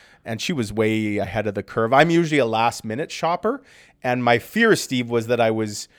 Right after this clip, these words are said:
perhaps waiting too long to order some of these Amazon packages. It looks like I got in just in the nick of time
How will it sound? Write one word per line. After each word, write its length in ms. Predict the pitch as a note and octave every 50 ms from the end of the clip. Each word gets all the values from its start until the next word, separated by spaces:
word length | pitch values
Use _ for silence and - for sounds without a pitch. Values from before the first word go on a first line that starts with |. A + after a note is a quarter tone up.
| _ _ _ _ _ _ _ _ _
perhaps 360 | - B2+ B2+ C3 C3 - -
waiting 340 | A#2+ B2 C3 C3+ C3 B2+ A#2+
too 240 | - - - D3 B2+
long 380 | A2 A2+ A#2+ C#3+ D3+ C#3 A#2+ A2
to 80 | - F#2+
order 300 | - A#2 C3 C#3 C#3 B2
some 200 | - - B2+ A2+
of 40 |
these 180 | G#2+ A2 G2+ A2+
Amazon 540 | - C3 C3 C#3+ C#3+ B2 A2+ A2 G#2 G2+ G2+
packages. 680 | - - G#2+ G2+ - - G#2 G2+ G2 F2+ G#2 B2 - - -
It 140 | - - G#2
looks 400 | A2+ A#2 C3+ D#3+ E3 - - -
like 180 | C3+ B2+ A#2+
I 100 | B2+ A#2
got 280 | A2+ G#2+ A#2+ A#2 A#2 A#2
in 220 | A#2 A#2 A2+ A2
just 320 | G#2+ A2+ B2 A#2+ - - B2+
in 140 | A#2 A2+ A2
the 60 | G#2+
nick 320 | G#2+ A2 A#2 B2+ - -
of 160 | A2+ G2 -
time 540 | - - - - C3+ A#2 G#2 G2 G2 G2+ A#2+